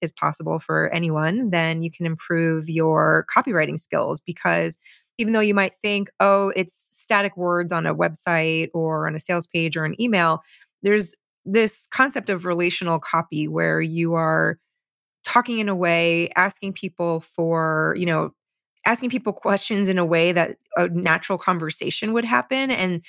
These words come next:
and that takes it from just a static set of words on a page to something that people can actually engage with and that prompts them to think and to, you know, as, as opposed to just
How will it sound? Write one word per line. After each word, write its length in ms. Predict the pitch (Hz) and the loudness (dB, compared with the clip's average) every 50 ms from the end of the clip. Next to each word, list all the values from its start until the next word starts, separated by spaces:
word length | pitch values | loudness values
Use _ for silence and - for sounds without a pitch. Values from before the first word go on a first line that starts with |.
| - - - | -16 -10 -4
and 80 | - 202 | 0 0
that 160 | 240 262 - | 0 0 -2
takes 320 | - - 214 220 - - | -4 -6 -6 -6 -4 -2
it 160 | - 196 - - | -2 -2 -2 -4
from 720 | - - - 185 180 175 175 170 165 165 165 165 160 156 | -4 -2 2 2 4 4 2 2 0 -2 -2 -4 -6 -6
just 300 | - 190 175 - - - | -4 -4 -4 -2 -2 -2
a 100 | 165 165 | -2 -2
static 460 | - - - - 190 185 185 185 175 | -2 -4 0 2 2 2 2 2 -2
set 160 | - - 175 | -4 -4 -4
of 80 | 175 156 | -4 -4
words 320 | 151 156 160 156 160 151 | -4 -4 -2 -2 -2 -2
on 100 | 160 160 | -2 -4
a 60 | 156 151 | -4 -4
page 320 | - - 160 160 156 - | -4 -4 -4 -4 -4 -4
to 100 | - 170 | -4 -4
something 360 | - - 175 165 165 180 180 | -2 -2 -4 -2 -2 -2 -2
that 140 | 170 160 160 | -2 -2 -4
people 220 | - 170 - 175 | -6 -8 -8 -8
can 140 | 165 - 175 | -6 -4 -2
actually 360 | 160 165 - - 170 165 160 | -2 -2 -2 -4 -4 -2 -2
engage 460 | 160 156 160 - - - 151 170 - - | -2 -2 -4 -2 -2 0 0 0 0 0
with 300 | 247 262 277 302 - - - - - - - - _ - | 2 2 2 0 -2 -6 -18 -20 -20 -20 -20 -12 _ 0
and 180 | 180 175 170 165 | 0 2 2 2
that 180 | 160 156 - - _ _ _ _ _ _ - | 0 0 -2 -4 _ _ _ _ _ _ -2
prompts 300 | - 175 156 160 165 - | 2 2 2 2 2 -2
them 220 | - 170 165 165 | -4 -2 -2 -2
to 220 | 160 - 180 170 165 | -4 -2 -2 -2 -2
think 500 | - - 233 247 202 147 - - - - _ - | -2 -2 -2 -2 -2 -4 -6 -8 -14 -12 _ -2
and 520 | 170 170 165 160 160 160 160 160 160 156 | 0 2 2 2 2 2 0 -2 -4 -6
to, 200 | - - - 175 | -6 -6 -2 -2
you 340 | 170 165 165 165 - 175 175 | 0 0 0 0 0 0 2
know, 120 | 165 170 | 2 2
as, 160 | 170 170 165 - | 2 0 0 -2
as 140 | 180 175 165 | -2 -4 -4
opposed 300 | 160 - 196 185 175 - | -2 -2 -2 -2 0 -2
to 80 | - 165 | -2 -2
just 340 | 156 165 160 - - - | 0 -2 -2 -2 -6 -12